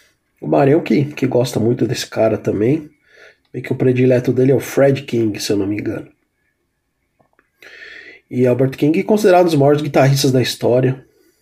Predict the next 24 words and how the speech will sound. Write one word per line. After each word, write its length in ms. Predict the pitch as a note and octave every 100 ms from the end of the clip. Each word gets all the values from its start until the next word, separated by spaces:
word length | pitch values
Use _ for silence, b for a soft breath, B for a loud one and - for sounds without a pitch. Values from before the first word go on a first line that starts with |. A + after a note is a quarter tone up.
| _ _ _
É 100 | G#2
isso 260 | G2+ - C#3+
aí. 240 | G2+ - _ B B B B -
Dia 140 | F#3+
vinte 160 | A3+ A3
e 40 |
sete 200 | A3 G#3+
de 60 | G#3
abril 240 | E3+ G3
de 80 | G3+
mil 100 | A3
novecentos 320 | G#3+ G#3+ -
e 60 | G3+
quarenta 420 | F3 D3+ A3+ A3
e 20 |
oito, 400 | D3+ G3 G3+ C3 - B B B B B B
a, 920 | - - F4+ F4+ D4 G3+ C#3 A#2 G2
a 40 | -
belíssima 720 | A2 G3+ B3 - - G3 C#3
Kate 400 | - E4+ C4+ -
Pearson, 640 | - D4+ D4+ D3+ A2 F#2 - _
do 220 | D#3+ G3
B 280 | D#3 E3+ A#3
fifty-two. 1160 | - B3 B3 - B3 - D#3 E3 F#3+ E3+ A#2+